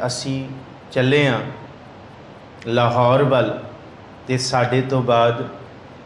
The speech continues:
ਜੋਤ ਉਹਾ ਜੁਗਤ ਸਾਏ ਸ਼ਹਿ ਕਾਇਆ ਫੇਰ ਪਲਟੀ ਹੈ, ਇਹ ਕਾਇਆ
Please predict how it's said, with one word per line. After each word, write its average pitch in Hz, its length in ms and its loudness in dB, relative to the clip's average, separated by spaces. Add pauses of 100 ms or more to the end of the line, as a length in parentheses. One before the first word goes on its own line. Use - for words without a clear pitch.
(1200)
ਜੋਤ 135 600 0 (640)
ਉਹਾ 139 340 2
ਜੁਗਤ 139 440 -2
ਸਾਏ 127 520 0
ਸ਼ਹਿ 127 340 -4 (120)
ਕਾਇਆ 120 380 0 (120)
ਫੇਰ 139 220 2
ਪਲਟੀ 120 480 -2
ਹੈ, 98 200 -4 (920)
ਇਹ 135 200 0
ਕਾਇਆ 127 460 2